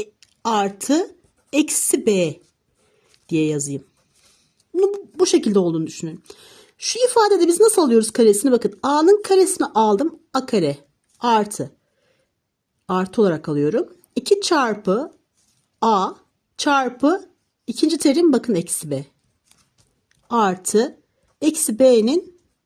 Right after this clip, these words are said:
karesi. Düzenliyorum. A kare artı, artı değil artık çünkü şuradan bir eksi geliyor. İki A B eksi B kare artı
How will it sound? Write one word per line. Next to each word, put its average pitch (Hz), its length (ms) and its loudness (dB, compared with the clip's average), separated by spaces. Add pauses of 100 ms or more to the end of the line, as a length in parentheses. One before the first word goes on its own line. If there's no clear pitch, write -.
(120)
karesi. 139 500 -4 (720)
Düzenliyorum. 339 680 4 (420)
A 339 140 -2
kare 269 320 0
artı, 233 840 -2 (1040)
artı 190 320 -4
değil 240 200 2
artık 185 300 -4
çünkü 214 200 -4
şuradan 214 340 0
bir 170 80 2
eksi 190 300 0
geliyor. 214 500 0 (140)
İki 294 580 0 (320)
A 185 320 -2
B 185 360 -2 (400)
eksi 254 760 0 (460)
B 240 360 0 (260)
kare 139 300 -6 (2000)
artı 214 560 -6